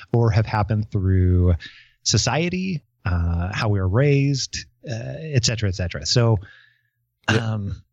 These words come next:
Speaker 1: it's, it's just symptomatic of, of broader, broader things. So short answer is yes. Yes, we experience that quite a bit. In fact, some of the most common ways that we see it is people that come in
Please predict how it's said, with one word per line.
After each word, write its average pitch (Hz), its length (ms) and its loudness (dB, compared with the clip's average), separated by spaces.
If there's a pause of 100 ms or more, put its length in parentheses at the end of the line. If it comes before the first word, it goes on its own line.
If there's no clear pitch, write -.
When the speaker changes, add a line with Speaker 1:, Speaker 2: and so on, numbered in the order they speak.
(260)
Speaker 1:
it's, 151 180 -4
it's 185 320 -4
just - 220 0
symptomatic 123 520 0
of, 101 260 -4
of 98 240 -4
broader, 95 720 0
broader 85 220 0
things. - 200 -2
So 170 60 0
short 196 240 2
answer 190 220 -2
is 101 120 0
yes. 92 520 -4
Yes, 120 340 -4
we 131 100 2
experience 120 500 0
that 101 240 -2
quite 110 200 -2
a 92 40 -4
bit. 113 300 0 (140)
In 139 80 4
fact, 185 220 0
some 262 100 2
of 285 60 0
the 254 60 4
most 139 220 4
common 117 580 -2 (140)
ways 117 360 2
that 110 140 0
we 107 120 0
see - 320 -2
it 92 180 -2 (460)
is 123 200 -2 (440)
people 262 300 0
that 123 300 -4
come 147 440 2
in 95 520 2